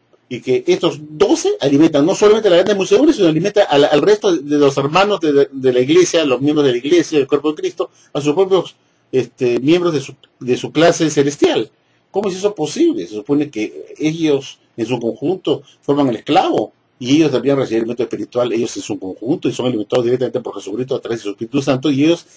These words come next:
se encargarían de alimentar a la clase, de la, la clase terrenal. Entonces hay cosas, pues, que uno tiene que pensar, por eso Dios me dio cabeza,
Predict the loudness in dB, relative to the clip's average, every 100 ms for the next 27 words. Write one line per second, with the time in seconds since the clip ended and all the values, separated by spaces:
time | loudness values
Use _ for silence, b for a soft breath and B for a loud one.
0 | b -4 0 2 4 4 2 2 0 0
1 | 2 2 0 -4 -6 -6 -10 b b -8
2 | -4 -2 -4 -4 -8 -10 -8 -4 -4 -4
3 | -8 _ -8 -6 -6 -6 -4 -4 -4 -4
4 | 0 0 0 -4 -4 -4 -4 -4 -6 -6
5 | -6 -8 -8 -6 -4 -2 -2 -2 -2 -2
6 | 0 -2 -8